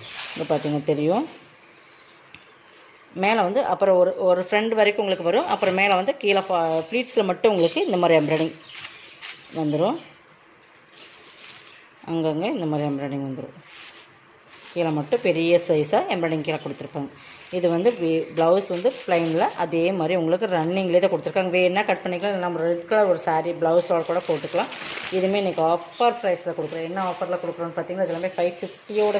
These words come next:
saree ஃபோர் டுவெண்ட்டிக்கு பர்ச்சேஸ் பண்ணிக்கலாம். ஓகேங்களா? ஃபோர் டுவெண்ட்டி only.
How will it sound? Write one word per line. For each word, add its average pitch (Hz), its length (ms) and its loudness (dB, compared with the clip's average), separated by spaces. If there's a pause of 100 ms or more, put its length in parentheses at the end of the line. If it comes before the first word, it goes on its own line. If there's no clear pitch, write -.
(120)
saree 170 320 -2 (2750)
ஃபோர் 220 260 2
டுவெண்ட்டிக்கு 190 460 2
பர்ச்சேஸ் - 340 -4
பண்ணிக்கலாம். 139 400 -8 (180)
ஓகேங்களா? 170 340 -6 (680)
ஃபோர் 180 280 2
டுவெண்ட்டி 160 340 2 (120)
only. 135 200 -4